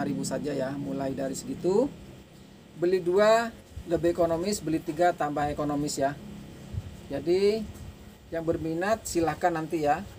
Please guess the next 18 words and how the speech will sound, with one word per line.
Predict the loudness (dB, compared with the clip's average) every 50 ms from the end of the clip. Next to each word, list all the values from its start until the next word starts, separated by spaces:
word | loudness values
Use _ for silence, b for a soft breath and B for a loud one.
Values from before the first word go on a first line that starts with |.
| -14 -10 -6
Nah, | -4 -2 -2 -2 -2 -2
ini | -4 -2 -2 0 0
bulbo | 2 2 2 4 6 6
lobby | 6 6 4 2 0 0 2
yang | 2 2 2
kita | 2 2 2 2 4
tanam. | 2 2 2 2 2 0 0 -4 -8 -10 -12 -12 -14 -14 -14 -14 -14 -12 -4
Sudah | -2 2 6 6 6 6
kita | 6 4 4
tanam | 4 4 2 2 2
ke | 0 0
pot | 0 0 -2 0 4
ya. | 4 4 4 2 -2 -8 -14 -20 -20 -20 -18 -18 -18 -18 -18 -18 -18 -20 -20 -20 -20 -20 -14 -8
Ini | -6 -4 -2 0 0 2 2 2
sudah | 2 2 6 10 10 10
lengket | 10 8 6 4 2 -2 -2 -2
ke | -4 -6
potnya. | -4 -4 -6 -6 -4 -4 -4 -4 -6